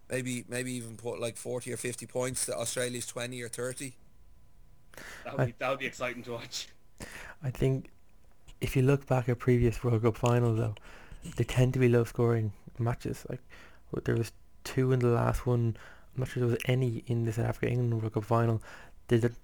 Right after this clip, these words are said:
Speaker 3: at most, I think the, the highest they've ever been is maybe three tries ac-, across both teams in the World Cup final. They're low-scoring events. Well, I think we'd all love to see it thirty-five, thirty-two.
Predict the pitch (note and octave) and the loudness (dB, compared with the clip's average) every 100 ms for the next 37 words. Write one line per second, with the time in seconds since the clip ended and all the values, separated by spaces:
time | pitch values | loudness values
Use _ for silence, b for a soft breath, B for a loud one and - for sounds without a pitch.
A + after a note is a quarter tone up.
0 | - - E3 - - - - A#2 B2 B2 | -18 -16 -16 -16 -20 -16 -6 -2 4 4
1 | B2+ - A2+ A#2 A2+ - - - - - | 4 0 -2 -2 -2 -6 -20 -20 -20 -16
2 | - - B2 B2 C3 - B2 B2 B2 A#2 | -16 -6 0 4 4 4 2 4 4 4
3 | A#2 G#2+ A#2+ A#2 - - - - B2+ C#3+ | 2 0 -2 -4 -10 -20 -12 -4 0 0
4 | C3+ - - C#3 D3 C#3+ - B B B | -2 -8 2 4 4 0 -8 B B B
5 | B - - - - - B2 A2+ B2 B2 | B -20 -12 -12 -8 -2 0 0 2 0
6 | - C3 B2+ B2 A#2+ B2 B2+ - C3 C3+ | 2 0 2 0 0 0 -2 0 0 0
7 | A#2+ - - B2 A#2+ B2 - B2 A#2+ A2+ | -2 -8 0 2 4 2 4 2 4 2
8 | A2 A#2 A2+ - - B B B B - | 2 2 0 -6 -12 B B B B 2
9 | A#2+ A#2+ - - B2 B2 B2 A#2+ B2 B2 | 2 2 -2 0 2 6 6 6 6 4
10 | A#2 - B2 A#2 - A#2+ A#2 - A#2 A#2 | -4 0 0 -2 -2 -2 0 2 2 2
11 | A2 A#2+ A#2 A2+ A#2 A#2 A2+ | 2 2 2 0 2 4 2